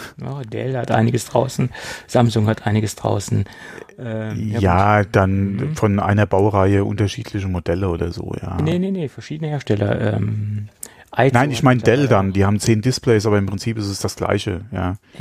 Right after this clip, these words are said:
Speaker 1: Ja, okay. Jedenfalls lass uns noch mal auf, äh, DisplayPort eins Punkt vier zurückkommen.
Speaker 2: Ja.
Speaker 1: Ähm, das Ding, äh, kann laut Hardware-Spezifikation ja, ähm,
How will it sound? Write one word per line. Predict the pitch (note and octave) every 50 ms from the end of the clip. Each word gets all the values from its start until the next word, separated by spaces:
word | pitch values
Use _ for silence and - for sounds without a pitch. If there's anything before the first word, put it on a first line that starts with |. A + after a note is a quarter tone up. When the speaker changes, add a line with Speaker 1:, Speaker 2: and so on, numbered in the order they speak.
| G#2+ G#2+
Speaker 1:
Ja, | G#2 G#2 G#2 G#2+ A2+ A2+ A2 G#2 G2+ G2+
okay. | G2+ - A2+ A2 G#2 - - - - - - - - - - - - - - - - - -
Jedenfalls | D#3+ D#3+ D3 F3 D#3+ B2+
lass | A#2 C#3 C#3+ C#3
uns | E3 C#3+
noch | D3+ D3+
mal | C#3+ C#3+ C#3 C3+
auf, | C3+ B2+ A#2+ B2 A#2+ - - - - -
äh, | - B2+ A#2 A#2 A#2 A2
DisplayPort | B2 B2 - - B2+ A#2+ - - A2+ A2+ -
eins | - A2+ A2 -
Punkt | - - G#2 -
vier | - D3 D3+
zurückkommen. | - - - B2+ G#2+ - F#2+ E2+ F#2 - - - A#2 A#2 D3 E3+ G3 G3 - _ - - _ -
Speaker 2:
Ja. | A#2 A#2 B2
Speaker 1:
Ähm, | B2
das | A#2 B2 A#2 -
Ding, | - E3 E3+ D#3 - -
äh, | - - D#3 C#3 C3 B2+ B2 A#2+ A#2 A2+ A2+ - - - - -
kann | - - D3 E3 D3+
laut | B2 B2+ C3 C3 - B2+
Hardware-Spezifikation | B2 C#3 - - C#3 - - D#3 - - D3+ - - - A#3 - - - D#3 - D3+ D3 - - - - C3+ C3+ D3 D#3+ F3 F3+ E3+ D#3+ D#3 C#3+
ja, | C#3 C3+ C3+ C3 C3+ C3+ C3+ C3 C3 - -
ähm, | C#3 - C3+ B2+ B2+ B2+ B2+ B2+ B2+ B2+ B2+ B2